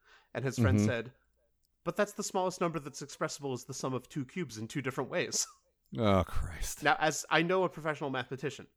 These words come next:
Speaker 1: they do this. <laughs> So.
Speaker 2: Yeah, no, I know, but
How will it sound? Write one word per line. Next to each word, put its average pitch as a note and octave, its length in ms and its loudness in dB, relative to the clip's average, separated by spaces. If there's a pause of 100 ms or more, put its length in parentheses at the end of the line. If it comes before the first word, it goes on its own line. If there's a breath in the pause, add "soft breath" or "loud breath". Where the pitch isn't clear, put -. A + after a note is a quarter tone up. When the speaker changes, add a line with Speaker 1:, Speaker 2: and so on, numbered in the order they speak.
Speaker 1:
they D#3+ 160 2
do D3+ 240 -2
this. - 440 0
<laughs> - 40 -20 (240)
So. - 320 -4
Speaker 2:
Yeah, F3+ 200 10
no, F3+ 280 8 (120)
I D#3 140 -2
know, A#2+ 380 6 (120)
but A#2+ 140 4